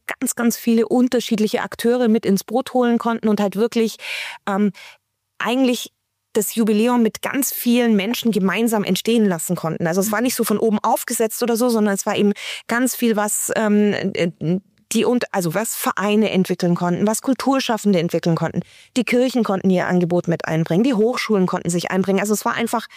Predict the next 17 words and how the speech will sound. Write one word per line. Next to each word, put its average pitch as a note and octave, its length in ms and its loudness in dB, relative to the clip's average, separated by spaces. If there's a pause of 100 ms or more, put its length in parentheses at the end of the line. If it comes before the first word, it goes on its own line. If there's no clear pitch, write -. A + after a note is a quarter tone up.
(240)
es A3 160 -2
war A3+ 140 0
ein, A3+ 160 0
ein G3 180 4 (180)
enorm A3 580 2
riesiges B3 520 0
Miteinander. C4 680 2 (220)
Es - 120 -6
war C4+ 140 -2
wirklich B3+ 240 -2
eine G3 160 2
sehr, C4 440 0 (460)
sehr A3 240 -2
inspirierende, A3+ 600 2
sehr G3+ 140 0
großartige F#3+ 600 -2
Zeit. - 480 -4